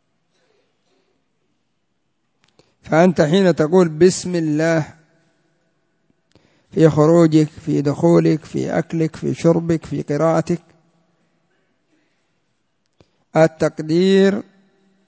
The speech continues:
بسم الله أقرأ،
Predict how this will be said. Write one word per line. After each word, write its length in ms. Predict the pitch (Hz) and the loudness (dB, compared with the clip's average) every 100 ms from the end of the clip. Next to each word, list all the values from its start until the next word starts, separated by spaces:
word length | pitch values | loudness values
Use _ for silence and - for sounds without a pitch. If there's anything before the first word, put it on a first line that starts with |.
| _ _ _ _ _ _ _ _ _ _ _ _ - | _ _ _ _ _ _ _ _ _ _ _ _ 0
بسم 320 | 165 165 160 | 2 2 2
الله 760 | 156 147 147 156 156 143 135 151 | 2 2 4 4 4 2 -2 -6
أقرأ، 360 | 143 143 139 | -6 -6 -6